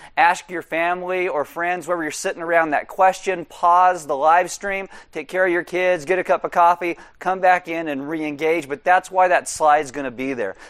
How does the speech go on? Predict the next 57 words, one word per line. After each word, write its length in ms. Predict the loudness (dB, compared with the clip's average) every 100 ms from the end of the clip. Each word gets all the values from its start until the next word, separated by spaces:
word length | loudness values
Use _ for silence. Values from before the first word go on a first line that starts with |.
| -6
If 80 | -2
you 60 |
have 80 | 0
a 60 | -2
smart 520 | -10 0 2 2 0
device, 400 | 0 2 0 -2
you 60 |
can 200 | -10 -6
download 600 | -2 -2 -2 -2 0 0 0
an 140 | -6 -2
app. 320 | 2 2 0 -4
It 80 | -6
is 160 | -4
called 260 | 0 0 0
YouVersion. 640 | -4 -2 4 4 2 -6 -10 -20 -4
In 220 | -2 0
YouVersion, 600 | 0 0 2 0 2 -2 -4 -6
click 200 | -2 0
on 300 | 4 4 2
More 360 | 0 4 4 4
and 220 | 2 -2
then 100 | -4
Events. 440 | -2 -2 -2 -2 -6
If 120 | -6
you're 120 | -6
in 180 | -2 2
our 140 | 2
local 340 | 2 0 0 2
area, 480 | 4 4 4 4 2 -4 -8
we'll 140 | -6
come 140 | -2 0
up 100 | 0
by 120 | -2
G 220 | -4 -12
P 220 | -6 0
S 160 | 0 0
in 160 | -6
your 120 | -4 -6
smart 320 | -2 0 0
device. 440 | 0 2 2 -2 -16 -14
If 160 | -10 -6
you're 140 | -6
not 380 | -2 0 0 2
in 100 | 2
our 120 | 2 2
area, 460 | 2 4 2 2 -2 -4
type 240 | -2 0
in 140 | -2 0
nine 200 | 0 0
three 140 | -6
four 240 | -4 -4 0
five 280 | 2 0
five 360 | 0 2 4 2
as 160 | -2 -4
the 100 | -2
zip 240 | -2 0
code. 320 | 2 2 2